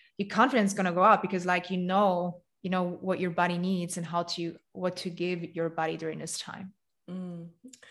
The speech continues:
Speaker 2: That's so amazing that you have all this knowledge about something that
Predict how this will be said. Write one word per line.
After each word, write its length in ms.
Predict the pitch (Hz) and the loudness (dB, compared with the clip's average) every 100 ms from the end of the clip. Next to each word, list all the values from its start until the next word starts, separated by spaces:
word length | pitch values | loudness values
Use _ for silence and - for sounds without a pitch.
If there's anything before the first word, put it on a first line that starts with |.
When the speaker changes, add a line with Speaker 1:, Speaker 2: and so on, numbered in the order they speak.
| - - _ | -20 -20 _
Speaker 2:
That's 200 | 202 208 | -6 0
so 160 | 285 285 | 6 6
amazing 460 | 240 220 226 214 | 8 4 4 2
that 160 | 196 170 | 0 0
you 120 | 185 | 0
have 220 | 214 202 | 0 0
all 260 | 170 175 190 | 2 4 4
this 240 | 196 190 | 4 -4
knowledge 500 | 185 165 190 190 175 | -2 2 4 4 0
about 520 | 175 165 160 151 - - | -2 0 2 2 2 -2
something 480 | 202 190 185 185 | -4 -2 -2 0
that 280 | 175 151 - | 2 2 0